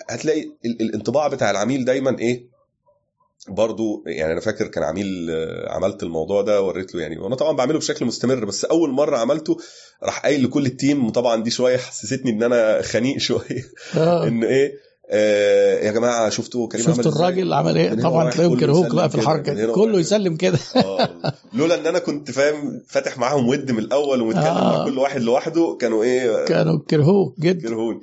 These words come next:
Speaker 1: <clears throat> الموضوع، فاهم، جه بعد كده ودي، اللي هو أما جينا نتكلم بقى تاني يوم في ستاند أب: "يا عم كريم بقى، يا عم كريم، الشغل
Speaker 2: ارحمنا.
Speaker 1: اللي، ارحمنا." <laughs> هم والله ما أعرف إنها هتيجي فيك. "طب بص، أنا هعمله لكم أنا وبتاع."
Speaker 2: لا والله.
Speaker 1: قالوا لي:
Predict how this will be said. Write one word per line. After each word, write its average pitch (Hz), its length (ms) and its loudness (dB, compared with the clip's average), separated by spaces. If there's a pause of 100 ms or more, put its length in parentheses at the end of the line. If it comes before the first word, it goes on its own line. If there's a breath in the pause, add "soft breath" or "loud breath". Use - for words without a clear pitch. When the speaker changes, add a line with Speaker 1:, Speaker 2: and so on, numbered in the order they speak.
(180 loud breath)
Speaker 1:
<clears throat> 196 300 6
الموضوع، 123 420 2
فاهم، 143 340 0
جه 127 100 2
بعد 120 240 2
كده 127 220 0
ودي، 117 300 0
اللي 101 140 -2
هو 117 200 2
أما 107 160 0
جينا 117 160 2
نتكلم 113 420 -2
بقى 101 140 0
تاني 113 180 0
يوم 113 120 2
في - 120 -14
ستاند 113 300 0
أب: 113 180 -4
"يا 123 40 -2
عم 113 260 -4
كريم 98 380 -6
بقى، 87 440 -4
يا 107 80 0
عم 110 300 -2
كريم، 107 320 -4
الشغل 151 240 0
Speaker 2:
ارحمنا. 175 320 2
Speaker 1:
اللي، 101 100 -4
ارحمنا." 120 540 -2 (540)
<laughs> - 480 -4
هم 135 220 0
والله 117 280 2
ما 117 100 2
أعرف 110 220 0
إنها 107 200 2
هتيجي 110 220 -2
فيك. 107 120 -6 (180 loud breath)
"طب 113 100 0
بص، 156 220 0
أنا 147 120 2
هعمله 135 320 2
لكم 143 140 0
أنا 147 140 2
وبتاع." 123 520 0
Speaker 2:
لا 196 160 4
والله. 190 280 4
Speaker 1:
قالوا 147 400 2
لي: 160 140 4